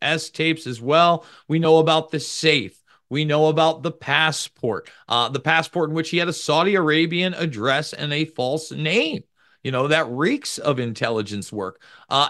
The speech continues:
A V shoots, photos, burned D V Ds. Right there, what we've seen is a plethora of information that alls we saw was surface level and alls was used as surface level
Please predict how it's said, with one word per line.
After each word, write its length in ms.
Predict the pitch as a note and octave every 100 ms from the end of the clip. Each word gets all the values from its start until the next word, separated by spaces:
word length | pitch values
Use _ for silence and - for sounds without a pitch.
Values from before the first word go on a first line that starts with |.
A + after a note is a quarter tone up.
| -
A 260 | F3 G#3
V 340 | F#3+ F3 A3+ A3+
shoots, 520 | - - D3+ A2+ -
photos, 680 | - F#3+ G#3+ G#3 D#3+ C3+ G#2+
burned 720 | G#2 G3+ A3 A3+ A3+ F#3+ D3+
D 240 | F3+ G#3
V 260 | F#3 G3+ G3
Ds. 560 | D#3+ G#3 A3+ E3+ G#2+ - - -
Right 300 | D3 A3 C#4+ G3+
there, 220 | E3 G#3
what 240 | G3+ F3+ D#3
we've 220 | D3+ C#3
seen 640 | - - C#4+ D#4+ E4+ A#2 - _ _ _ _ _ _ _ _ _ _
is 140 | D3+
a 60 | D3+
plethora 420 | - E3 D#3 C#3+
of 80 | C3+
information 840 | C#3+ - C3+ B2 B2 - A#2 A2+ - -
that 340 | A#2 C3 - -
alls 320 | D#3 E3+ C#3+
we 120 | D3
saw 320 | - C3+ B2
was 200 | A#2+ A#2+
surface 420 | - A#2+ A#2 A#2
level 320 | B2 A#2 A2 A2
and 160 | A2 -
alls 300 | C3 B2 A2
was 160 | G#2
used 260 | A#2+ B2 G#2+
as 100 | G#2
surface 360 | A#2 A2+ G#2+ A2+
level 340 | A2 A2 -